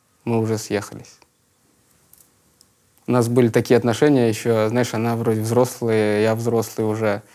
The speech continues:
и она, э, с дочкой, но мама ее <laughs> ко мне домой не отпускала иногда.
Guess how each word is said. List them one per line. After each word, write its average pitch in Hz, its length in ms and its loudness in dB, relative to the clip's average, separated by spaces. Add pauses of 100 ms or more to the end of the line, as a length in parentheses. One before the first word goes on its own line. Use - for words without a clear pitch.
(300)
и 113 120 -2
она, 113 640 0 (140)
э, - 280 -14
с 117 80 -10
дочкой, 120 560 0 (560)
но 113 800 0
мама 117 640 0
ее 113 400 -2 (600)
<laughs> 208 420 -2
ко 139 120 2
мне 135 340 4
домой 131 500 2
не 147 140 2
отпускала 127 680 -2
иногда. 127 420 -2